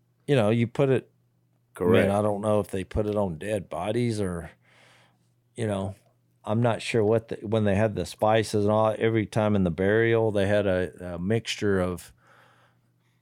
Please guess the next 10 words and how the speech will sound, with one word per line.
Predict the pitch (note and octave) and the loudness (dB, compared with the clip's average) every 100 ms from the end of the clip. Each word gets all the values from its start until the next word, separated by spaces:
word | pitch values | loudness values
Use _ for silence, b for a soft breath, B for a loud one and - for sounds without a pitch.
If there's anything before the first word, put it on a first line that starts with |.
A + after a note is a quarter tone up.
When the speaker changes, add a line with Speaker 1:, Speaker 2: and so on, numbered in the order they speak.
| _ G#2 | _ -8
Speaker 1:
of | G2 | -4
certain | - A2+ A2 G2+ F#2+ | 0 0 0 -4 -6
spices | - - G2+ G#2+ - G#2+ G#2 F#2+ | -6 -2 0 2 0 0 0 -2
and | F#2+ F2+ D#2 | -4 -4 -6
salt | - - G#2+ G2+ G#2 - | -6 0 2 4 2 -2
and, | G2 F#2 F2 F#2 _ _ b b b b b _ - | -2 -2 -4 -10 _ _ b b b b b _ -4
but | A2 G#2 G2+ _ _ | 0 2 0 _ _
which | A2 A2 - - _ _ _ _ _ _ _ _ _ | -2 0 0 -4 _ _ _ _ _ _ _ _ _
was | - G2 - | -4 -2 0
unnecessary | A2 G2+ F2 A#2+ - A2 - F#2+ F2 F2 G2 | 0 2 2 2 2 0 0 0 2 0 -2